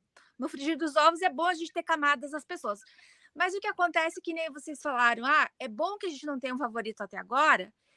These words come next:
que a coisa, esses tons vão ficando pra uns piores, pra outros melhores, porque se vocês se lembrarem lá em, tudo bem que o dois mil e vinte foi fora da curva por causa da pandemia, mas Marcela Magon, que foi colocada como a fada perfeita, maravilhosa,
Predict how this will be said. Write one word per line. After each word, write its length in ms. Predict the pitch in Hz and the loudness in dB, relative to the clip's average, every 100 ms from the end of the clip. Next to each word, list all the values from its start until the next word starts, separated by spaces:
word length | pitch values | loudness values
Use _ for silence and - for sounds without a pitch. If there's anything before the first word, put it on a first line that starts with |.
| _ | _
que 120 | - | 2
a 60 | 302 | 4
coisa, 280 | 320 294 339 277 | 4 2 -2 -2
esses 280 | 277 - 349 | -2 -2 -4
tons 260 | - 339 339 | 0 0 0
vão 240 | 349 370 | -2 -2
ficando 400 | 320 - 349 277 | -4 0 0 0
pra 220 | 190 277 262 | -6 -4 -4
uns 160 | 302 | -6
piores, 400 | - 285 302 349 | -6 -2 0 0
pra 140 | - 247 | -4 -8
outros 160 | - | -6
melhores, 420 | 285 285 320 320 _ _ _ _ | -2 0 0 -2 _ _ _ _
porque 180 | 277 320 247 | -10 -10 -8
se 80 | - | -6
vocês 240 | 277 320 | -4 -2
se 80 | 320 | -2
lembrarem 500 | 277 269 277 311 302 | 0 4 6 6 4
lá 240 | 262 277 285 _ _ _ _ - - | 4 2 0 _ _ _ _ -20 -10
em, 800 | 254 262 254 254 247 240 220 214 - - | -8 -6 -4 -4 -2 -2 -4 -8 -12 -2
tudo 200 | 311 359 | 2 8
bem 160 | 311 262 | 8 8
que 80 | 226 | 6
o 20 | |
dois 180 | 254 247 | 4 4
mil 140 | 285 | 0
e 60 | 233 | 0
vinte 240 | 311 - | -2 2
foi 120 | 277 | 0
fora 200 | 262 277 | 2 0
da 100 | 277 | 0
curva 400 | - 247 302 254 | -2 0 0 -2
por 80 | 220 | -4
causa 180 | 240 233 | -4 -2
da 80 | 262 | -4
pandemia, 560 | 262 262 277 240 196 - _ - _ _ | -2 -2 0 0 -2 -6 _ -20 _ _
mas 260 | 254 247 247 | 2 4 4
Marcela 720 | 277 302 - 302 269 220 214 214 | 2 2 0 -2 0 -2 -4 -8
Magon, 580 | 226 240 214 247 226 202 | -6 -6 -4 -4 -4 -6
que 140 | 240 | -8
foi 280 | - 277 285 _ _ _ _ | -2 -2 -2 _ _ _ _
colocada 520 | 269 262 269 277 240 | -4 -4 0 0 0
como 220 | 247 277 262 | -2 -2 -2
a 60 | |
fada 320 | - 294 339 | 2 4 4
perfeita, 720 | 339 302 - 214 277 311 277 254 | 2 -2 -4 -4 -2 -2 -4 -6
maravilhosa, 440 | 262 254 302 | -6 -2 -2